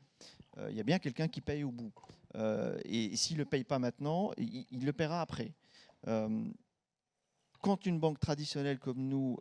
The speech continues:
euh, fait des produits à tarification, oui, ça peut être perçu comme négatif, mais c'est aussi le moyen de pouvoir financer des investissements et des infrastructures extrêmement importantes. C'est aussi le moyen de pouvoir apporter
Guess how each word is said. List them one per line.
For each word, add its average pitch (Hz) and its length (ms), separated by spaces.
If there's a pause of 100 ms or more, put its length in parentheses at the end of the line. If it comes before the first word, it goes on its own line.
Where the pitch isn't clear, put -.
euh, 113 400
fait 147 180
des 123 120
produits 123 440
à 110 60
tarification, 107 840
oui, 175 160
ça 180 140
peut 135 100
être 127 140
perçu - 340
comme 113 200
négatif, 107 440 (220)
mais - 80
c'est - 140
aussi 127 200
le 156 120
moyen 127 260
de 160 80
pouvoir 120 320
financer 127 460
des 131 160
investissements 117 520
et 156 40
des 120 80
infrastructures - 600 (340)
extrêmement 117 420
importantes. 156 540
C'est 120 200 (460)
aussi 156 260
le 151 100
moyen 135 300
de 123 80
pouvoir 117 320
apporter 117 480